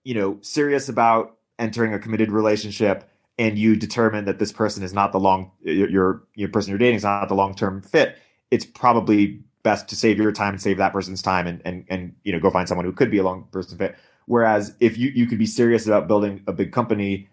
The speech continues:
ready to commit, but also have an idea in the back of your mind that, hey, this, this co-founder might actually be good for one year, might actually be good for, for, for two years, like, might be the perfect person for right now,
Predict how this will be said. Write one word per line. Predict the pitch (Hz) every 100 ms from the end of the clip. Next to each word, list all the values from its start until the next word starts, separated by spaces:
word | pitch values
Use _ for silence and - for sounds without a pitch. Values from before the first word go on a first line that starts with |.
| _
ready | - 107 104
to | 101
commit, | 104 104 101 98 - -
but | 98
also | 107 101 - 98 92 87 - _
have | 101 98
an |
idea | 95 95
in | 92
the | 90
back | 95
of | 95
your | 92
mind | 92 90 82
that, | -
hey, | 101 98 95 87
this, | - 95 -
this | 101 -
co-founder | 101 95 92 87 82 -
might | 98 107 101
actually | 98 - 90
be | 87
good | 90 95
for | 120 90
one | 90 90
year, | 87 85 85
might | 104
actually | 98 - 90
be | 87
good | 92 90
for, | - 87 - _ _
for, | - 101
for | - 107
two | 123
years, | 113 104 95 - -
like, | 110 113
might | 156
be | 139
the | 113
perfect | 131 120 -
person | 120 113
for | 104
right | 101 104
now, | 101 110 135 147